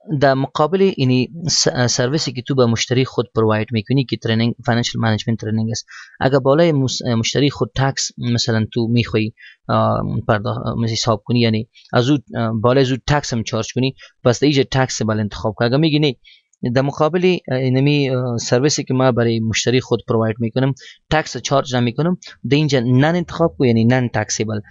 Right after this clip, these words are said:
که، اه، برای ما ب-، باز بعداً، اه، در اونجا در جور کردن ان وای سی به درد می‌خوره. اگر تکسبل انتخاب کرده باشیم، باز در اونجا تکس هم کالکولیت می‌کنه. اگر نان تکسبل انتخاب کرده باشی، باز تکس کالکولیت نمی‌کنه. اگزکت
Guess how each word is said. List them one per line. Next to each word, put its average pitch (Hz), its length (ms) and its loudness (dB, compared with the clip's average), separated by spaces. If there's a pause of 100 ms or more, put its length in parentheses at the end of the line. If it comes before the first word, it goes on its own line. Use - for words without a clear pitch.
(300)
که، 117 200 0 (140)
اه، 120 120 0 (460)
برای 127 180 2
ما 156 140 2
ب-، 127 180 -4
باز 123 220 -6 (140)
بعداً، 135 320 0
اه، 127 100 -4 (380)
در 120 80 2
اونجا 127 360 2 (380)
در 113 60 2
جور 110 160 -2
کردن 123 280 2 (100)
ان 113 140 0
وای 131 160 4
سی 131 380 -2 (180)
به 110 100 0
درد 147 220 0
می‌خوره. 143 420 -2 (420)
اگر 113 160 0
تکسبل 156 460 -2
انتخاب 147 400 -2
کرده 139 160 0
باشیم، 135 280 0
باز 110 160 -2
در 110 60 -2
اونجا 120 180 0
تکس 139 320 -2
هم 139 100 -2
کالکولیت 131 460 -2
می‌کنه. 120 320 -2 (280)
اگر 117 180 2
نان 143 200 2 (100)
تکسبل 135 360 -2
انتخاب 127 400 -4
کرده 143 140 -4
باشی، 143 240 -6
باز 110 240 -4
تکس 131 220 -4 (120)
کالکولیت 123 420 -2
نمی‌کنه. 156 380 0 (280)
اگزکت 131 380 2